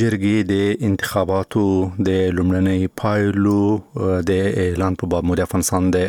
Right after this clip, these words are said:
آزادو او عادلانه انتخاباتو د بنسټ له اجرایوي رئیس، آه، یوسف، له اجرایوي مشر یوسف رشید سره مرکه کړې او لومړی مو ترې پوښتنه کړې ده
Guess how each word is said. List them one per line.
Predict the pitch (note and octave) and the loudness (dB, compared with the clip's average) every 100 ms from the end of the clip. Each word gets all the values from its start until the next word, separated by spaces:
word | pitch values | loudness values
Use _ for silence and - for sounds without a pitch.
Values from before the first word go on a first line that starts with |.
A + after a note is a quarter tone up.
| G#2+ | -2
آزادو | F#2 F#2 F#2 | -2 0 0
او | F2+ | 0
عادلانه | D#2+ F2+ A2 G2+ | 0 0 0 0
انتخاباتو | - F2+ F2+ F#2 | -2 -2 -2 -2
د | F2 | -2
بنسټ | F2+ D#2+ F#2 F2+ | -2 -2 -2 0
له | F2 | 0
اجرایوي | E2+ F2+ F2 F2 | 0 0 0 2
رئیس، | F2 E2+ - - | 2 0 0 -4
آه، | - - - - - - G2+ F#2 F#2+ - G#2 | -10 -16 -12 -10 -10 -4 -2 0 -2 0 0
یوسف، | F#2+ - G2+ - - F#2+ | 0 0 -4 -6 -4 0
له | F#2+ | 0
اجرایوي | E2+ F#2+ F#2+ A2 F#2+ | 0 0 2 2 0
مشر | - F#2 F2+ | 0 -2 -2
یوسف | F2 - F#2+ | -2 -2 -2
رشید | - G#2 A2+ | -2 -2 0
سره | G2+ G2+ - G#2+ | 0 -2 -2 -2
مرکه | F2+ F2 F2 - | 0 0 -2 -2
کړې | G2 E2+ E2+ F2 - | -2 0 0 0 0
او | F#2 F2+ F2 | 0 2 0
لومړی | E2+ F#2+ G2 | 0 0 0
مو | G2 | -2
ترې | G2+ | -6
پوښتنه | - A2 F#2 | -4 -2 -2
کړې | - F#2+ | 0 0
ده | F#2+ | 0